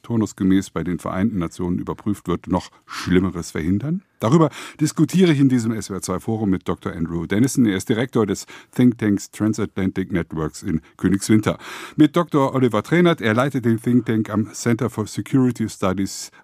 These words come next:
der E T H in Zürich und mit dem Journalisten Andreas Zumach. Der Atomwaffensperrvertrag, den gibt es seit neunzehnhundertsiebzig. Er ist eigentlich eine Erfindung der fünf Atommmächte U S A, Sowjetunion, Frankreich, Großbritannien und China,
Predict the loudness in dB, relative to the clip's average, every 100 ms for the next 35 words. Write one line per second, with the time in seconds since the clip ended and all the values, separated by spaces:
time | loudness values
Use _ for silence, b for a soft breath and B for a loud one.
0 | -8 -2 -2 0 -2 0 -4 -4 -6 2
1 | 2 4 0 2 4 4 2 4 4 4
2 | 0 -2 -4 -6 -6 -10 -10 -12 -16 _
3 | -18 -18 -18 -20 _ _ B B B B
4 | 0 2 4 4 4 0 -2 -2 -2 0
5 | 0 -2 -2 -2 -2 2 2 2 -2 -2
6 | -2 -2 -6 -6 -4 -4 0 -2 -2 _
7 | 2 4 4 0 0 -2 -4 -6 -8 -6
8 | -2 -2 -2 -4 -2 -2 -4 0 2 2
9 | 0 -4 -4 -6 -6 -4 0 0 -2 -8
10 | -8 -8 -10 -8 -8 -6 -6 -6 -4 -2
11 | 0 -2 -4 -4 -2 -2 -4 -6 -10 -12
12 | -6 -4 0 2 0 0 -4 2 4 6